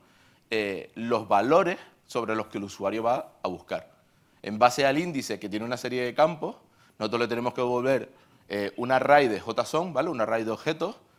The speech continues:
con toda la información que se va a indexar y que se va a clasificar. Y luego, por último, nos permite hacer búsquedas, ¿vale? Y nos permite obtener sugerencias. Y con las búsquedas nos van a devolver también un objeto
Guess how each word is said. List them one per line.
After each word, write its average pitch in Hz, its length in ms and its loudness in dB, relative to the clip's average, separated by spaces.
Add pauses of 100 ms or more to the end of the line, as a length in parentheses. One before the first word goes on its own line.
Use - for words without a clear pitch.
(260)
con 147 340 2 (280)
toda 139 200 4
la 147 80 2
información 139 540 -4
que 151 100 -8
se 120 120 -6
va 117 80 0
a - 20 0
indexar 117 480 -2
y 131 40 -6
que 127 100 -4
se 101 100 -6
va 98 80 0
a 95 40 -8
clasificar. 85 600 -12 (580)
Y 120 60 -8
luego, 143 240 6
por 151 120 6
último, 160 260 2
nos 147 80 0
permite 120 300 -2
hacer 135 220 -2
búsquedas, 170 460 0 (320)
¿vale? 202 200 -6 (480)
Y 120 60 -12
nos 123 120 -2
permite 117 480 2
obtener 120 360 -2
sugerencias. 95 640 -6 (520)
Y 120 100 -4
con 120 140 2
las 113 160 4
búsquedas 165 460 -2
nos 113 140 -2
van 131 140 4
a 139 40 0
devolver 135 400 0
también 131 360 -2
un 135 80 -8
objeto 143 480 -4